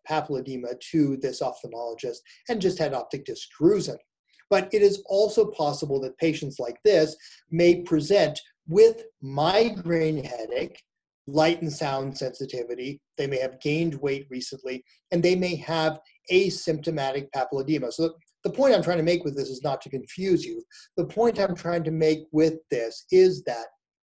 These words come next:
this is a very typical presentation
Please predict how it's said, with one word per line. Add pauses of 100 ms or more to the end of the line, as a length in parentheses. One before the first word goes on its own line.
(760)
this
is
a
very
typical
presentation